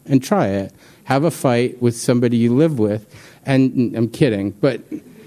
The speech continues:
when it happens again, when there's that altercation or difficulty, think about the words you're using, and are you promoting their great human potential? Or are you shutting them down or making them only defensive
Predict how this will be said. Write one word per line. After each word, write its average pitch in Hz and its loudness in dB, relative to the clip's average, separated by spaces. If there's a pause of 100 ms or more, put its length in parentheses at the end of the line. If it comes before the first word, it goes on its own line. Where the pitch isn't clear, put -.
(200)
when 165 4
it 165 2
happens 185 0
again, 110 0
when 135 4
there's 139 -2
that 139 2
altercation 151 0
or 131 2
difficulty, 135 -4 (360)
think 262 4
about 185 0
the 147 4
words 170 2
you're 113 4
using, 110 0
and 143 2
are 147 2
you 151 2 (760)
promoting 151 0
their 127 0
great 131 -2
human 123 0
potential? 123 -6 (1300)
Or 147 2
are 131 0
you 123 0
shutting 131 0
them 117 2
down 127 0
or 113 -2
making 123 0
them 113 0
only 123 2
defensive 110 -4